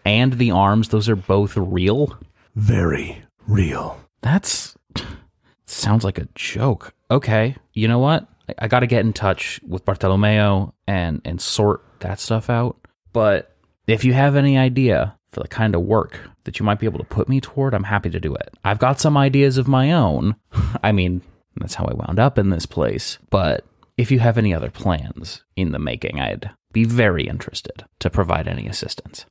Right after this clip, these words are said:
Speaker 2: We have a safe area that we are taking people to. Once there, we can discuss your talents further.
Speaker 1: And Wari steps up and says, "Yeah,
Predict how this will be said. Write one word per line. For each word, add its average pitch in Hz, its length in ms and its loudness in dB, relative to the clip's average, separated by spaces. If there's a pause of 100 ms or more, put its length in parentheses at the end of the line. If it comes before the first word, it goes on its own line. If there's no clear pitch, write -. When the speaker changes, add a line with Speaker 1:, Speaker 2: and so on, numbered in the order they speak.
Speaker 2:
We 127 160 4
have 127 200 4
a 85 520 0 (400)
safe - 640 0
area 87 580 -2
that 113 140 0
we 120 180 4
are 107 120 2
taking 107 500 0
people 92 320 0
to. - 440 -4 (120)
Once 110 360 -2
there, 98 760 -2 (120)
we 135 100 4
can 135 160 0
discuss - 720 0 (140)
your 107 240 0
talents 90 640 -4 (160)
further. 78 640 -4 (160)
Speaker 1:
And 98 340 2
Wari 85 520 0
steps - 420 -4
up - 240 -8 (220)
and 98 120 -8
says, - 720 -8 (100)
"Yeah, 107 360 0